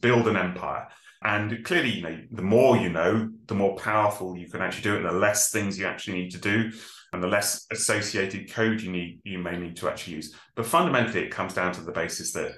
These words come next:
it just makes sense to so many people when they start using it. And I know it's, I mean, I've heard complaints from people, they hate using it, but it's, like, one of those things that once you actually start immersing yourself in it, it becomes impossible to visualize yourself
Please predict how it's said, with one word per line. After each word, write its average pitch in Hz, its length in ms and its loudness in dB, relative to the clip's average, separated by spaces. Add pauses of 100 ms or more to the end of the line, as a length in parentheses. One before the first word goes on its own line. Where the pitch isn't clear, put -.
(300)
it 123 340 0 (220)
just - 720 -2
makes 90 340 -4
sense - 840 -4
to 78 420 -4
so 90 480 2
many 87 200 -2
people 82 300 -8
when 76 140 -4
they 78 80 -6
start 78 400 0
using 78 300 -6
it. 71 160 -10 (440)
And 104 80 0
I 110 80 2
know 120 200 6
it's, - 420 0
I 101 140 0
mean, 113 160 -2
I've 110 100 0
heard 123 220 -2
complaints 98 260 -8
from 101 80 -10
people, 92 180 -2
they 87 120 -4
hate - 380 -4
using 104 340 -4
it, 98 180 -2 (340)
but 117 100 6
it's, 110 140 2
like, 123 140 2
one 143 100 4
of 139 60 2
those 123 220 2
things 98 220 -2
that - 140 -6
once 113 200 0
you 107 80 0
actually 92 300 -6
start 90 360 0
immersing 95 380 0
yourself 78 320 -4
in 76 80 -8
it, - 100 -8 (380)
it 123 100 0
becomes 143 300 -2
impossible 110 420 0
to - 140 -10
visualize 82 600 -2
yourself 80 400 -4